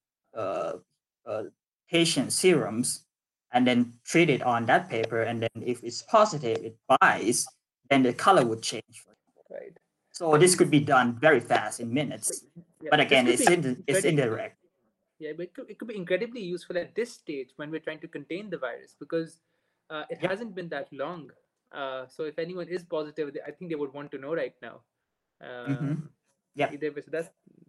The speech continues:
Speaker 2: that's very promising.
Speaker 1: Yeah. And another caution is that it's, you might know, like, the sensitivity could be less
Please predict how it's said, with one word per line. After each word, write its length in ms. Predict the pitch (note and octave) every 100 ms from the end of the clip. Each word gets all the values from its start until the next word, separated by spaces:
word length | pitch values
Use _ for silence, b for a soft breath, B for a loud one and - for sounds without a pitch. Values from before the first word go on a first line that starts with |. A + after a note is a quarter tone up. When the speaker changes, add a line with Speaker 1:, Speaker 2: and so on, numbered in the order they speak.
| _ - E3
Speaker 2:
that's 160 | D3+ D#3
very 140 | D#3+
promising. 520 | G3 C3 A2+ - _ B2+ _ _ _ _ _ _ _ _ _
Speaker 1:
Yeah. 160 | - - - _ _ -
And 400 | E3+ E3+ E3+ E3
another 920 | E3 G3+ A#3+ G3+ F#3+ F3+ F3 F#3 - _ _ -
caution 460 | - A#3+ A#3 D3
is 140 | D3 D3
that 220 | C#3 C3+
it's, 320 | - C#3+ - - _ _ _ _ _
you 500 | D3+ D3 C#3+ C#3 B2 - _ _
might 480 | D3 C#3+ E3 G3+ F3+
know, 400 | C#3+ B2+ A#2+ A2
like, 200 | D3+ C3
the 100 | C3
sensitivity 1040 | - F3 C#4 D3+ - D#3+ D#3 - A#2 A#2 A2+ _
could 120 | C#3+ D3
be 120 | B2+
less 460 | A#2 C#3 - -